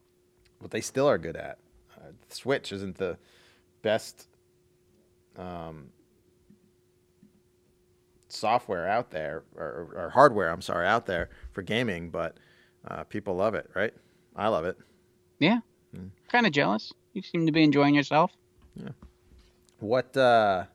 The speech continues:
Speaker 1: what are we doing tomorrow? Is it my or your pick?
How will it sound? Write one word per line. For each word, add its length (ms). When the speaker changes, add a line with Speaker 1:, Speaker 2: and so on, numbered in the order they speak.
Speaker 1:
what 140
are 40
we 100
doing 200
tomorrow? 500
Is 120
it 80
my 240
or 60
your 180
pick? 380